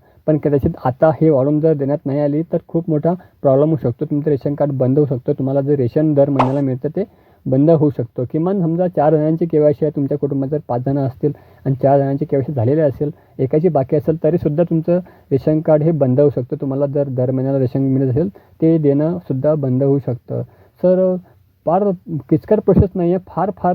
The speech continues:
तर एका मिनिटाची प्रोसेस आहे. जर तुमचा लागला, तर एका मिनिटामध्ये तुमचं रेशन कार्डची केवायसी ही होऊन जाईल. अ, तुमचे म्हणजे घरीसुद्धा तुम्ही केवायसी करू शकला असता,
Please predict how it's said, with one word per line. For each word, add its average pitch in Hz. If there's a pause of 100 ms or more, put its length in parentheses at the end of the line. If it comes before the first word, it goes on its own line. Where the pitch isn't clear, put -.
तर 214 (140)
एका 185
मिनिटाची 226
प्रोसेस 180
आहे. 165
जर 165
तुमचा 165
लागला, 147
तर 160
एका 143
मिनिटामध्ये 156
तुमचं 143
रेशन 139
कार्डची 135
केवायसी 131
ही 151 (400)
होऊन 160
जाईल. 139 (400)
अ, 127 (120)
तुमचे 156
म्हणजे 160
घरीसुद्धा 147
तुम्ही 220
केवायसी 175
करू 180
शकला 170
असता, 165